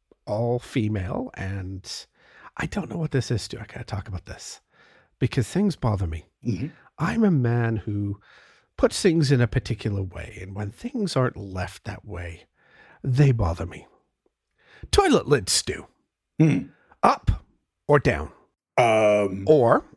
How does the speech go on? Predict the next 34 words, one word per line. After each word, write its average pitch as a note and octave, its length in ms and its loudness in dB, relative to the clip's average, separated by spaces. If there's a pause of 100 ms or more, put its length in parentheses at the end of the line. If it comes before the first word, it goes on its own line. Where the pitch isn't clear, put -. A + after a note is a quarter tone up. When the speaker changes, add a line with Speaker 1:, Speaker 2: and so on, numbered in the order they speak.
Speaker 2:
oh. G#2 340 -4
Speaker 1:
how - 220 4
do C#4 100 2
you E3 140 6
handle G2+ 280 0
this G2 240 -4
in G2 80 -4
your G2+ 160 -2
household? F2 540 -8 (360)
Speaker 2:
Right. G2+ 520 0 (140)
Uh, C#3+ 200 2
how G3+ 280 4
do F3 180 4
I E3 160 2
handle C3 380 2
this B2 160 -2
in B2 160 -4
my A2+ 380 -4 (120)
household? - 380 -12 (320)
Well, G3 140 4
I A3+ 120 4
have B3+ 140 4
a C4+ 60 2
couple G#3 380 2
of D3+ 100 4
nicknames G2 540 -2
for - 200 -6
my F2+ 200 -8
wife. F2+ 460 -8
Um, G#2+ 260 -6
this A#2+ 180 -4
will G2+ 100 -6 (380)
undoubtedly A2+ 880 0
get - 200 -6